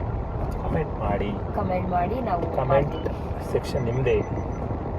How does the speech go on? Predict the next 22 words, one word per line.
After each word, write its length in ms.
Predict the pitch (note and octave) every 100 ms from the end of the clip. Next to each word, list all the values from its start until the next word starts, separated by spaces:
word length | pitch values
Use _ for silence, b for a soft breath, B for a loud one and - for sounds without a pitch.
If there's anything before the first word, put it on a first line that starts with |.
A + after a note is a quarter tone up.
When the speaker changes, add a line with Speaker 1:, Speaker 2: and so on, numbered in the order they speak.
| - - - - - - - -
Speaker 1:
ಕಾಮೆಂಟ್ 160 | A#2+ -
Speaker 2:
ಏನೇ 160 | G#3 B3
Speaker 1:
ಮಾಡಕ್ಕೆ 200 | B3+ A#3+
Speaker 2:
ಇದ್ರೂ 200 | G#3+ A#3
ಕಾಮೆಂಟ್ 400 | A3 G3+ A3 G#3+
ಮಾಡಿ 220 | G3+ F#3
ಹೇಳಿ, 220 | F#3 F#3+
ನಮ್ 720 | - - G#3 G3 F#3 - -
ಅದನ್ನೆಲ್ಲ 440 | F3 G3 G3 F#3+ G#3+
ಓದ್ತೀವಿ. 720 | G3+ G3 - G3 F3 F3+ D#3
Speaker 1:
ರೆಸ್ಪಾನ್ಸ್ 520 | A#2 - D#3 D#3 -
ಮಾಡ್ತೀವಿ 320 | A#2+ - A#2
Speaker 2:
ರೆಸ್ಪಾನ್ಸ್ 480 | A2+ A3 G#3+ G#3 -
Speaker 1:
ಕಾಮೆಂಟ್‌ಗೆ. 120 | A3
Speaker 2:
ಮಾಡ್ತೀವಿ. 540 | G3+ F#3 - F3 F3+ - - - - - - - - - - - - - - - - - - - - - - - - - - - - - - - - - - -
ಅಷ್ಟೇ. 220 | - - - - - - -
Speaker 1:
ಕಾಮೆಂಟ್ 460 | C3 B2 B2 -
ಬಾಕ್ಸೇ 380 | A2 A2+ - C3+
ನಿಮ್ದು. 280 | A2+ G2+ F#2+
Speaker 2:
ಹ್ಮ್. 1600 | F2+ - - - - F#3+ F3+ F3+ - - - - - - - -
Speaker 1:
ಎಂಜಾಯ್ 340 | - D3+ D3
ಮಾಡಿ. 200 | A#2